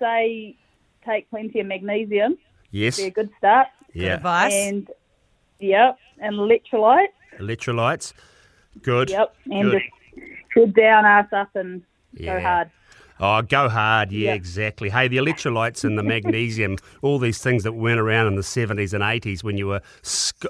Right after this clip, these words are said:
Speaker 2: you were frowned upon if you dared drink between the hour, and now they sit between
Speaker 1: Yeah.
Speaker 2: every sheep, which is fantastic, and, uh,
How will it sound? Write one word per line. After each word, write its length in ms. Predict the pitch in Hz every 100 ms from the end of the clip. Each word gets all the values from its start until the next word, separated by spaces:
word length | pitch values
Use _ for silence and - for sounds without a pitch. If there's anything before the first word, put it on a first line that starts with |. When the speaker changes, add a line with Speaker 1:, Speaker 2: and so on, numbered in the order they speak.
| -
Speaker 2:
you 300 | 135 117 107
were 60 |
frowned 600 | 101 - 117 135 139 127
upon 300 | 107 - 107
if 100 | 101
you 120 | 101 92
dared 320 | 113 120 95
drink 280 | 95 120 120
between 360 | 104 113 117
the 160 | 101 104
hour, 280 | 117 87 101 - - -
and 160 | - 107
now 180 | 117 117
they 120 | 113
sit 260 | - - -
between 300 | 107 117 110
Speaker 1:
Yeah. 60 |
Speaker 2:
every 180 | 110 117
sheep, 320 | - 151 139
which 220 | - 117 127
is 100 | -
fantastic, 720 | 135 123 - 156 160 107 113
and, 200 | 110 117
uh, 200 | 123